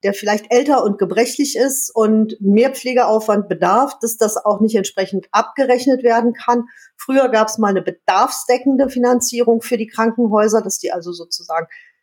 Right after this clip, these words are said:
ihren Bedarf finanziert bekommen haben. Heute gibt es diese Pauschalen,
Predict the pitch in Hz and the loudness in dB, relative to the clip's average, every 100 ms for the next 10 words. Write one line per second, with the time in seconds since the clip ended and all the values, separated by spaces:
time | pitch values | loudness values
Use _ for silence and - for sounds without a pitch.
0 | _ - 208 180 175 - 165 202 285 - | _ -4 -2 0 -4 0 2 4 2 -4
1 | - - 208 190 269 285 302 - 262 247 | -16 -2 0 2 0 -2 -4 0 2 2
2 | 240 240 233 - _ - 233 247 226 226 | 2 2 0 -6 _ 0 0 0 -4 -6
3 | 202 - _ 196 190 180 - 160 - 185 | -10 -12 _ -6 -4 -4 -4 -6 -2 0
4 | 220 277 311 320 | 2 2 0 -4